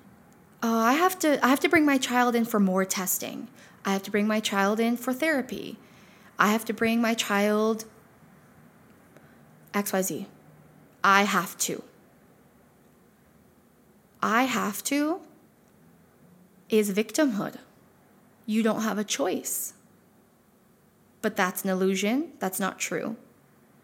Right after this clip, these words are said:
You are an adult, so you have agency. You have choice. You have power. You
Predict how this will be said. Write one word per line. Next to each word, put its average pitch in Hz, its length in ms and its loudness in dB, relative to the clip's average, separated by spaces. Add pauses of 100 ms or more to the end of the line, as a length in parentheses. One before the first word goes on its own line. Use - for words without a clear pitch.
(400)
You 196 240 2
are 202 100 4
an 233 80 0
adult, 208 420 -2 (400)
so - 160 -2
you 202 180 0
have 233 180 -2
agency. 208 680 -4 (600)
You 208 200 0
have 254 180 -2
choice. 190 500 -2 (340)
You 202 220 -2
have 190 200 -6 (120)
power. - 280 -8 (1400)
You 214 260 -2